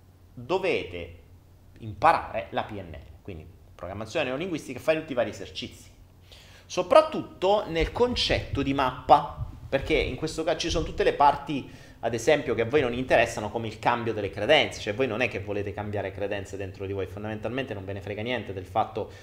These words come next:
di cambiare la credenza che è stata colpa sua, brutto stronzo, o colpa sua, brutta tro-,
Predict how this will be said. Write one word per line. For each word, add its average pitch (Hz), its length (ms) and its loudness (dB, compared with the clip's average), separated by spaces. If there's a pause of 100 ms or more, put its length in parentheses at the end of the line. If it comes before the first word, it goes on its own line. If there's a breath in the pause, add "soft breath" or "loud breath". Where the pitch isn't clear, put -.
(140)
di 113 120 -6
cambiare 113 440 4
la 110 100 2
credenza 110 580 -2
che 107 100 -6
è - 20 -2
stata 107 320 -2
colpa 107 300 -4
sua, 110 200 -2
brutto 98 260 -8
stronzo, 113 460 -2
o 101 40 -6
colpa 101 280 -6
sua, 110 160 -4
brutta 101 300 -6
tro-, 107 160 -4